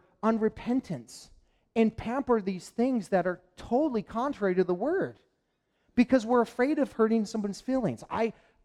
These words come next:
I, you know, I'm not Pastor Romaine. I'm, I'm, I, I, I would err on the other side maybe. But here's what I would say, is that my job is to simply tell you what the Word of God says, whether you like it or not.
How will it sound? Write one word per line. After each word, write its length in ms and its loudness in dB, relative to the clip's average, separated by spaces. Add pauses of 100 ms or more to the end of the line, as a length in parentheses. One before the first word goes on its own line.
(100)
I, 100 -14
you 140 0
know, 160 4
I'm 200 2
not 280 0
Pastor 340 -4
Romaine. 380 2
I'm, 260 2
I'm, 260 -2 (340)
I, 260 -8
I, 220 -4
I 80 6
would 140 6
err 160 6
on 100 2
the 120 4
other 160 4
side 320 -4
maybe. 320 -6 (420)
But 160 8
here's 260 6
what 100 2
I 80 4
would 140 0
say, 400 -4 (960)
is 120 -4
that 180 2
my 220 0
job 460 -2 (140)
is 200 -2
to 120 -10
simply 400 -6
tell 220 -4
you 140 -2
what 120 -2
the 80 -6
Word 200 -4
of 100 -16
God 260 -6
says, 320 -14
whether 240 -2
you 140 -6
like 260 -4
it 100 -10
or 60 -12
not. 360 -16